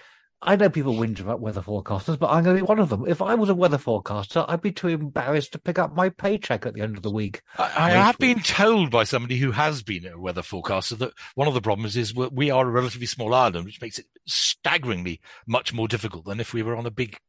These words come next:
Speaker 2: you know, landmass.
Speaker 1: Yes. Well, they use computers, of course. They use supercomputers. And to do a ten-day prediction with a
Speaker 2: Because, yes, they,
Speaker 1: supercomputer
Speaker 2: yes, they couldn't predict weather with just an ordinary computer. No, it would
Speaker 1: They
Speaker 2: have to be a
Speaker 1: certainly
Speaker 2: super one.
Speaker 1: It has to
Speaker 2: Yes.
Speaker 1: be a super one.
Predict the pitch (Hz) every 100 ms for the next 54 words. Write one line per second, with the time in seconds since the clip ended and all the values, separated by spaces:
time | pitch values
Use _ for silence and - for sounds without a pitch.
0 | - 110 98 107 120 104 80 71 - -
1 | - 147 107 101 _ _ _ _ _ _
2 | - - - - 208 117 - - - 185
3 | 185 220 233 - - 156 175 180 95 80
4 | - 80 156 175 - - 233 196 - 117
5 | 113 92 85 - - - - 156 175 160
6 | 151 233 196 - 202 170 160 139 143 175
7 | 139 117 120 180 156 175 143 156 123 160
8 | 196 143 - 123 180 90 98 110 98 101
9 | 98 104 - 92 123 98 73 71 76 73
10 | 151 - - - 120 117 190 - 180 185
11 | 117 90 71 76 107 - - - - 110
12 | 92 - 127 95 92